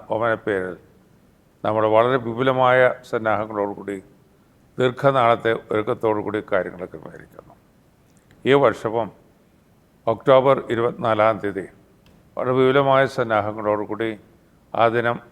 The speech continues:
ആചരിക്കുവാൻ നിങ്ങൾ ഒരുമ്പെടുമ്പോൾ അതിൻ്റെ സന്തോഷത്തിൽ ഞാൻ പങ്കുചേരുന്നു. എൻ്റെ അധ്വാനത്തിൽ ദൈവത്തിൻ്റെ കൃപ ധാരാളമായി ഉണ്ടാവട്ടെ എന്ന് നിങ്ങളോടൊപ്പം ആശംസകളും പ്രാർത്ഥനകളും വേർതിരിക്കുന്നു.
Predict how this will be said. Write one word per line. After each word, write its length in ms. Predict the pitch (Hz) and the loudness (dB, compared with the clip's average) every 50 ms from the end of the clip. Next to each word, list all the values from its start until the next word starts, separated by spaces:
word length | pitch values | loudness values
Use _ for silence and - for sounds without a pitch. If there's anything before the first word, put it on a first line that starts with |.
| - 107 | -4 -2
ആചരിക്കുവാൻ 560 | 110 104 110 110 113 110 - 110 107 104 104 104 101 - _ _ _ | -2 -2 -2 -4 -4 -6 -4 -4 -2 -2 -2 -4 -8 -16 _ _ _
നിങ്ങൾ 180 | 104 104 104 101 | -8 -4 -2 -2
ഒരുമ്പെടുമ്പോൾ 600 | 98 95 98 98 95 95 98 87 78 80 85 - - _ _ _ _ _ _ _ _ _ _ _ _ _ _ _ _ _ _ - | -2 -2 -4 -6 -4 -4 -4 -4 -6 -12 -14 -14 -14 _ _ _ _ _ _ _ _ _ _ _ _ _ _ _ _ _ _ -2
അതിൻ്റെ 320 | 107 110 113 113 117 110 110 - - - - | -2 -2 0 0 0 0 0 -2 -8 -6 -6
സന്തോഷത്തിൽ 560 | 107 107 107 117 117 113 - - - - 113 107 113 | -6 -2 2 2 2 2 0 -4 -6 -6 -6 -4 -4
ഞാൻ 120 | 107 101 98 87 - | -4 -4 -6 -6 -4
പങ്കുചേരുന്നു. 600 | - 101 104 107 113 113 110 110 120 117 131 143 151 - - _ _ _ _ _ _ _ _ _ _ _ - | -6 -6 -6 -4 -4 -2 -2 -2 -2 -4 -6 -10 -10 -12 -20 _ _ _ _ _ _ _ _ _ _ _ -4
എൻ്റെ 140 | 110 117 113 113 | 2 4 4 4
അധ്വാനത്തിൽ 640 | 110 - - 120 123 127 127 123 113 - 120 101 78 - - _ - - | 2 0 2 4 4 6 4 2 0 -2 -4 -6 -6 -10 -16 _ -4 -4
ദൈവത്തിൻ്റെ 400 | 110 113 113 110 - 117 110 101 | -2 -2 -2 -4 -4 -4 -6 -4
കൃപ 180 | - 104 95 104 107 104 104 - - _ _ _ _ _ _ _ | -4 -4 0 0 0 0 -2 -6 -18 _ _ _ _ _ _ _
ധാരാളമായി 600 | - 120 104 107 110 117 117 107 107 107 107 104 101 90 - - - | -4 -2 2 2 2 2 2 0 0 2 2 0 0 -4 -8 -12 -10
ഉണ്ടാവട്ടെ 540 | 110 104 104 110 113 113 113 - - 107 95 85 - - _ _ _ _ _ _ _ _ | -2 2 4 4 4 2 0 -2 -2 -4 -4 -4 -10 -20 _ _ _ _ _ _ _ _
എന്ന് 220 | - 110 110 110 110 107 104 | -4 -2 0 0 -2 -2 -2
നിങ്ങളോടൊപ്പം 580 | 104 98 104 107 101 101 101 - - 95 90 90 90 _ _ _ _ _ _ _ _ _ _ | -4 -2 0 0 2 2 0 -2 -4 -8 -8 -8 -10 _ _ _ _ _ _ _ _ _ _
ആശംസകളും 800 | 95 104 107 98 - - 110 104 92 - 110 101 95 104 98 90 - - | 0 0 0 0 -2 -6 -6 -6 -6 -6 -4 -4 -2 -4 -4 -6 -6 -2
പ്രാർത്ഥനകളും 680 | - 110 113 113 - - - 107 113 104 101 101 101 92 - - _ | 2 2 2 2 0 -10 -10 -8 -6 -4 -4 -4 -4 -6 -10 -12 _
വേർതിരിക്കുന്നു. 600 | - 98 101 107 104 107 110 107 - 123 123 131 | -4 -4 -4 -4 -6 -10 -10 -8 -10 -12 -10 -12